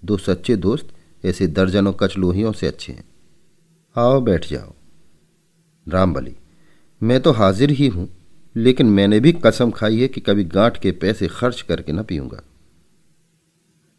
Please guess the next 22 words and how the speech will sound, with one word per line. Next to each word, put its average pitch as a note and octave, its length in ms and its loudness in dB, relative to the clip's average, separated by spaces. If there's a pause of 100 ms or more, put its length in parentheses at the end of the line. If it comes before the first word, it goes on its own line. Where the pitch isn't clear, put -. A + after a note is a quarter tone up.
(180)
मुंशी, F#2 440 -2 (680)
"अजी, F2+ 220 0
जब G#2 220 -2
तक B2+ 140 -2
मेरे G2 240 0
दम D#2 220 -6
में B2 200 0
दम F2 140 0
है, F2 260 -8 (220)
तुम G2 140 0
जितना F#2 360 0
चाहो C#3+ 260 2
पियो, E3+ 320 -4 (480)
गम G3+ 160 6
क्या F#3 160 2
है?" C2+ 220 -8 (1400)
रामबली, E2+ 500 2 (560)
"लेकिन G#2+ 300 2 (100)
आप A#2 240 4
न C3+ 60 2
रहे A2 240 0
तब, D3 380 -2